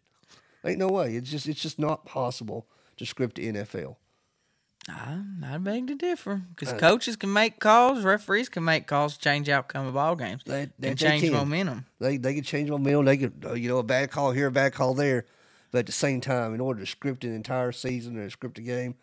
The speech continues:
Speaker 1: I don't think anybody's seen the Chiefs winning the Super Bowl this year, uh, especially midway through the season. But here they are at the end, and, and they played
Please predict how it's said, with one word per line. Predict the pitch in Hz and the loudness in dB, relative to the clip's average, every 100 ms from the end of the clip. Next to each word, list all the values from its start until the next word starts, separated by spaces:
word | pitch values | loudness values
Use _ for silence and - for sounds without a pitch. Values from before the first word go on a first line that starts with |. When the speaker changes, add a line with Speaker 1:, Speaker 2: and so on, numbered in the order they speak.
| _ _ _ | _ _ _
Speaker 1:
I | - | -8
don't | 156 156 | -8 -6
think | 135 131 | -8 -8
anybody's | 117 110 113 | -8 -8 -8
seen | 123 | -8
the | 104 | -8
Chiefs | - 113 - | -10 -10 -10
winning | 117 107 | -12 -10
the | 101 | -12
Super | 117 113 | -12 -12
Bowl | 101 104 | -8 -8
this | 98 104 - | -8 -10 -8
year, | 107 120 | -4 -2
uh, | 110 104 _ _ _ | -2 -6 _ _ _
especially | - 139 123 | -6 -4 -4
midway | 117 113 113 | -4 -4 -4
through | 117 107 | -6 -8
the | |
season. | - 123 139 120 | -8 -6 -6 -6
But | 104 - _ _ _ _ | -8 -10 _ _ _ _
here | - 123 | -6 -2
they | 131 | 2
are | 131 | 2
at | 120 | 0
the | - 135 | -2 -4
end, | 147 | -2
and, | 120 | -4
and | 104 120 110 | -4 -6 -4
they | 123 160 | -2 -4
played | - 123 123 131 135 | -4 -4 -2 -4 -8